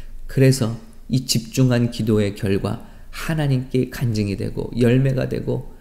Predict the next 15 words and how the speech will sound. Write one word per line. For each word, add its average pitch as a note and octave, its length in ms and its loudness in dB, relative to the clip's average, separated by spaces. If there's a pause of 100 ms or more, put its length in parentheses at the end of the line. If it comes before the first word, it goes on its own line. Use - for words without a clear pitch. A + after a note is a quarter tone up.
(220)
하나님의 - 420 -4
살아계심을 D3 600 -4
드러내는 D#3 580 -2 (320)
귀한 E3 340 -2
간증들이 C#3 520 2
곳곳에 D3 540 2
우리 D3 140 2
성도님 D3 400 0
삶 D#3 300 -2
가운데 C#3+ 420 -2 (320)
나타나게 B2 640 -2
축복해 - 460 -4
주십시오. C#3 540 0 (420)
좋은 C3 340 10
만남으로 B2 760 2